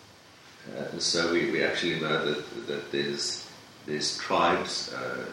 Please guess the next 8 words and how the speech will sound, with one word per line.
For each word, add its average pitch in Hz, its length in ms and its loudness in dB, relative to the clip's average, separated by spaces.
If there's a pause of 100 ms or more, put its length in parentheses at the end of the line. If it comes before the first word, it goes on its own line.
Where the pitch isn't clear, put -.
in, 76 420 -10
in 73 100 -10
forests 73 520 0
where 67 220 0 (840)
men 90 280 0
would 82 240 0
climb 85 440 2
into 80 220 -6